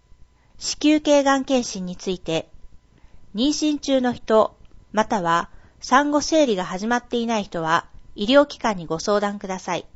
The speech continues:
生理中の人は受けることができません。初めて子宮頸がん検診を受ける人は、医療機関での検診をお勧めします。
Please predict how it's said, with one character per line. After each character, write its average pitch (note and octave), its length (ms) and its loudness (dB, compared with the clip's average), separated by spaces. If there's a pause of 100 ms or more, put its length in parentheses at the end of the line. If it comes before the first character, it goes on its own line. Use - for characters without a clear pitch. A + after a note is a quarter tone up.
(840)
生 C4+ 280 4
理 D4+ 120 -2
中 D4 200 0
の C#4+ 100 0
人 C4+ 180 -4
は F#3+ 120 2
受 E3 80 -6
け A#3 80 0
る A3+ 80 2
こ G#3+ 140 -6
と G#3+ 100 -4
が E3+ 80 -6
で D3+ 120 -6
き - 120 -10
ま G3+ 140 -4
せ F#3 180 -10
ん。 - 80 -14 (920)
初 C4+ 260 -2
め D4+ 100 2
て A3+ 100 0
子 - 220 -8
宮 B3 160 0
頸 B3 220 2
が A#3+ 160 2
ん A#3+ 80 -8
検 B3 200 0
診 F#3 240 -6
を E3+ 40 -2
受 E3+ 120 -4
け G#3 40 -2
る F#3+ 80 -2
人 F3+ 240 -10
は、 E3 260 -2 (360)
医 G#3 100 -6
療 C#4+ 200 6
機 - 140 -12
関 A#3+ 200 2
で F#3+ 100 -6
の E3 100 -10
検 G3+ 280 -4
診 G#3 260 -4
を - 80 -2
お G3 40 -2
勧 - 280 -8
め F#3 80 -6
し - 120 -12
ま F3 160 -6
す。 - 140 -20